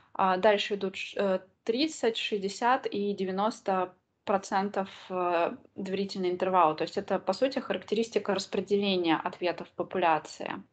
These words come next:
А, то есть это такой вид, э,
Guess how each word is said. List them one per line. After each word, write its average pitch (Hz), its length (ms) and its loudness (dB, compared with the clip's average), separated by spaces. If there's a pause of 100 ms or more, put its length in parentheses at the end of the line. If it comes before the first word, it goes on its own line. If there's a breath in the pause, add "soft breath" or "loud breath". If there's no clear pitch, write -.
(1080 loud breath)
А, 185 500 4 (200)
то 190 100 2
есть 190 220 0
это 208 200 2
такой 202 320 2
вид, 208 320 -4
э, 185 300 2